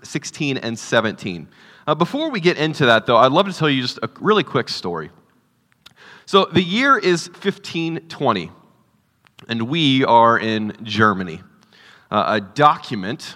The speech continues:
has been distributed around, um, and it's got the official seal of the Pope.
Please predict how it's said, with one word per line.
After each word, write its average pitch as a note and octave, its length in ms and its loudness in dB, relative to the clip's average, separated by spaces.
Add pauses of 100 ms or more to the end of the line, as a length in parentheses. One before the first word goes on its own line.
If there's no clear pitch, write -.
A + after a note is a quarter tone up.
has A2+ 300 -4
been A2 580 -4
distributed F3+ 720 -2
around, G2+ 540 -2 (520)
um, A2+ 520 0
and A#2 440 -2
it's - 460 -6
got C3+ 240 0
the C3 200 -4
official F3 440 0
seal B2+ 680 -2 (200)
of A2+ 380 0
the A2 80 -2
Pope. - 400 -2